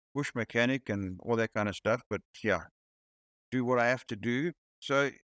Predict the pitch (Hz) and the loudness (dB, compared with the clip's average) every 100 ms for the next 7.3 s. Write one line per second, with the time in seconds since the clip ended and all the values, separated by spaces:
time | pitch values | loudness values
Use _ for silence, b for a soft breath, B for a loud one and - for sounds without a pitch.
0 | _ 147 175 170 165 160 156 135 - _ | _ -4 0 2 2 2 2 0 -6 _
1 | _ _ _ _ _ - 147 143 131 - | _ _ _ _ _ -8 0 2 0 -2
2 | 139 139 160 156 123 127 135 _ _ - | -2 0 2 4 2 0 -4 _ _ 4
3 | 127 113 135 131 123 120 117 120 - - | 4 4 2 4 4 2 0 -8 -10 -4
4 | 139 135 127 - - - _ _ - 113 | 2 4 2 -2 -14 -18 _ _ -4 0
5 | 120 120 117 107 101 95 _ _ _ _ | 2 2 0 -4 -10 -16 _ _ _ _
6 | _ _ 131 127 117 156 - 151 139 131 | _ _ -4 -4 -4 -6 4 6 8 4
7 | 127 123 | 0 -2